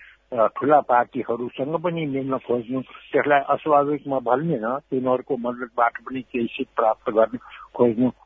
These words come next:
अस्वाभाविक भन्दैन। तर ती साना पार्टी त ठुला पार्टीको नेतृत्वलाई स्वीकार गरेको, एउटा गठबन्धन हुन्छ, अर्को गठबन्धन होइन, मै प्रधानमन्त्री हुन्छु भनेर दुई तिनवटा पार्टीहरू बराबरीको दाजुमा अगाडि बढेको हुन्छ।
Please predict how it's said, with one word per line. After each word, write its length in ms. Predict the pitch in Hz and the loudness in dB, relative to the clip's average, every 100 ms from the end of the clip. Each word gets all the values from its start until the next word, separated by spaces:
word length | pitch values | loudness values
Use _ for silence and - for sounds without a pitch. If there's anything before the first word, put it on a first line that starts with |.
| 139 | 0
अस्वाभाविक 520 | 131 143 127 131 123 113 | 2 4 6 4 2 -2
भन्दैन। 460 | 123 139 127 139 | -2 0 -2 -4
तर 540 | 135 - - 185 208 220 | -8 -14 0 4 6 4
ती 200 | - 240 | 2 -2
साना 360 | 220 202 214 | 0 2 2
पार्टी 400 | 202 196 190 208 | 4 2 2 -4
त 120 | 190 | -8
ठुला 320 | 190 - 196 196 | -8 -2 2 2
पार्टीको 520 | 190 190 180 180 180 | 0 -4 -4 -8 -6
नेतृत्वलाई 680 | 180 175 185 170 175 170 | -4 -6 -8 -6 -2 -2
स्वीकार 480 | 156 - 147 156 143 | -2 -6 -2 2 2
गरेको, 440 | 131 127 123 135 120 _ _ - | 0 -4 -6 -8 -8 _ _ -4
एउटा 260 | 135 147 156 | -2 0 0
गठबन्धन 580 | 156 143 160 165 175 | 0 -2 -4 -2 -4
हुन्छ, 240 | 170 185 208 185 _ - | -4 -2 0 0 _ 0
अर्को 260 | 202 202 214 | 0 2 2
गठबन्धन 480 | 214 185 214 220 | 2 2 0 0
होइन, 280 | 202 208 226 | 0 0 0
मै 320 | 220 185 233 | 0 2 0
प्रधानमन्त्री 720 | 247 196 175 202 202 202 196 | 0 0 2 2 2 -2 -2
हुन्छु 400 | 196 170 190 - - _ _ _ | -4 -6 -10 -10 -12 _ _ _
भनेर 420 | 143 156 196 196 | -2 2 2 2
दुई 180 | 190 190 | 2 -2
तिनवटा 360 | 202 190 180 185 | 0 -2 4 2
पार्टीहरू 640 | 180 180 165 180 156 180 | 6 4 4 -2 -2 -2
बराबरीको 640 | 156 156 170 180 190 190 170 | 2 4 4 2 -2 -4 2
दाजुमा 440 | 156 147 151 156 | 4 2 0 -2
अगाडि 420 | 151 143 143 139 | -2 2 0 0
बढेको 440 | 131 127 131 - 135 | -4 -4 -4 -6 -8
हुन्छ। 180 | 135 | -8